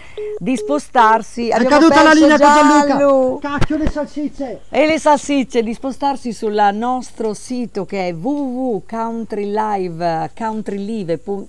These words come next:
Speaker 1: t v punto it, perché da questa sera abbiamo inaugurato la diretta e siamo in streaming. Eh, cercheremo
Speaker 2: Una
Speaker 1: di fare
Speaker 2: si è bruciata.
Speaker 1: sempre.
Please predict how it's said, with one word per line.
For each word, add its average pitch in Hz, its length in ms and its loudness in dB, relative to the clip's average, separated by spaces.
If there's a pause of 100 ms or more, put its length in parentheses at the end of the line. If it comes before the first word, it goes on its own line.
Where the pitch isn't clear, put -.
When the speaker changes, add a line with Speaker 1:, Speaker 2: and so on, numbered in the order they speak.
Speaker 1:
t 233 140 -4
v 208 300 -2 (140)
punto 220 480 -6
it, 269 400 -6
perché 196 360 -6
da 170 140 -8
questa 269 340 -8
sera 254 220 -8
abbiamo 190 220 -8
inaugurato 185 480 -6
la 170 100 -4
diretta 180 400 -6
e 170 40 -8
siamo 165 440 -8
in 160 260 -6
streaming. 156 800 -6 (440)
Eh, 190 280 -2
cercheremo 233 340 -2
Speaker 2:
Una 233 100 -4
Speaker 1:
di 233 60 -6
fare 233 240 0
Speaker 2:
si 220 60 -6
è - 40 -14 (120)
bruciata. 254 180 -6
Speaker 1:
sempre. 240 240 -6